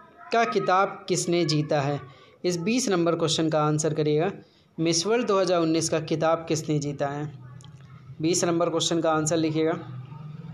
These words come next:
तो आइए देखते हैं बीस नंबर क्वेश्चन का आंसर क्या है। जमैका की टोनी एन सिंह ने विश्व, सॉरी,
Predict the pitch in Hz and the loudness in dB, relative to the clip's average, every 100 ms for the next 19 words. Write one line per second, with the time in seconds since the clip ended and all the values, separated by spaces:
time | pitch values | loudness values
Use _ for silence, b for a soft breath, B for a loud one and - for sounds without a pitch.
0 | - - - - - - - - - 415 | -14 -14 -12 -14 -14 -14 -12 -14 -12 -12
1 | - - - - - - - - - - | -10 -10 -6 -6 -4 -6 -8 -10 -12 -12
2 | - - - - - - - - - - | -12 -12 -14 -14 -14 -14 -16 -20 -20 -20
3 | - - - - - - - - - - | -20 -20 -20 -20 -20 -20 -20 -20 -20 -20
4 | - - - 180 185 226 262 208 202 233 | -20 -20 -4 2 4 4 4 2 2 2
5 | 214 254 - - 160 175 220 214 202 202 | 2 0 -8 -12 -2 0 2 2 2 2
6 | 196 170 196 190 170 156 156 165 147 156 | 2 2 2 2 2 2 2 0 0 0
7 | 143 143 147 - - - - - - - | -2 -4 -8 -14 -18 -18 -18 -16 -18 -20
8 | - - 151 180 190 202 254 240 254 240 | -18 -6 2 2 4 2 2 2 0 0
9 | - 196 214 214 185 165 165 160 196 208 | 0 2 4 4 2 2 2 2 0 -4
10 | - - _ _ 156 240 - - - - | -14 -20 _ _ 0 0 2 0 0 -2
11 | - 160 156 151 | 0 2 2 2